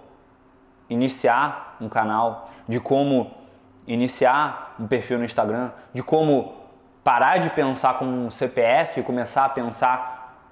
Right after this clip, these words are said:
como um C N P J, de como viver do que você ama, conseguir pagar suas contas fazendo o que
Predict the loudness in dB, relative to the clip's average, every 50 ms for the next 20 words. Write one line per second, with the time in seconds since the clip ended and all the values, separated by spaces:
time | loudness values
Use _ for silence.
0 | _ _ _ -2 -2 0 0 -2 -2 -2 -2 -2 0 -2 -2 -4 -4 -4 0 0
1 | 0 0 0 -2 -6 -10 -12 -16 -20 -20 -18 -18 -12 -8 -4 -4 -4 2 2 4
2 | 4 4 4 4 4 2 2 0 -4 -10 -16 -20 -20 -20 -20 _ _ _ _ _
3 | _ _ _ _ _ _ _ _ _ _ _ _ _ _ _ _ _ _ _ _
4 | _ _ _ _ _ _ _ _ _ _ _ _ _ _ _ _ _ _ _ _
5 | _ _ _ _ _ _ _ _ _ _ _ _ _ _ _ _ -6 -4 0 0
6 | 2 0 0 -2 -4 -6 -8 -6 -4 -2 -2 -2 -2 -4 -6 -10 -14 -20 -20 _
7 | _ _ _ _ _ _ _ _ _ _ _ _ _ _ _ _ _ _ _ _
8 | _ _ _ _ _ _ _ _ _ _ _ -12 -10 -10 -8 -4 -4 0 0 0
9 | 0 0 -4 -4 -4 -4 -6 -6 -4 -2 -2 -2 -2 -4 -6 -10 -12 -14 -18 -20
10 | -20 _ _ _ _ _ _ _ _ _ _ _ _ _ _ -2 0 2 2 2
11 | 0 -2 -2 -2 -2 -2 -2 -4 -8 -12 -18 -20 _ _ _ _ _ _ _ -10
12 | -10 -10 -8 -4 -2 0 0 0 -2 -8